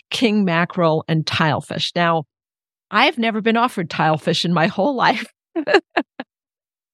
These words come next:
I have asked people this question, and it does get served on a menu sometimes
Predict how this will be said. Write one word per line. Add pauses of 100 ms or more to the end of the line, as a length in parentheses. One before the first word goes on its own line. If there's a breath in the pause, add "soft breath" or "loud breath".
(120)
I
have
asked
people
this
question,
and
it
does
get
served
on
a
menu
sometimes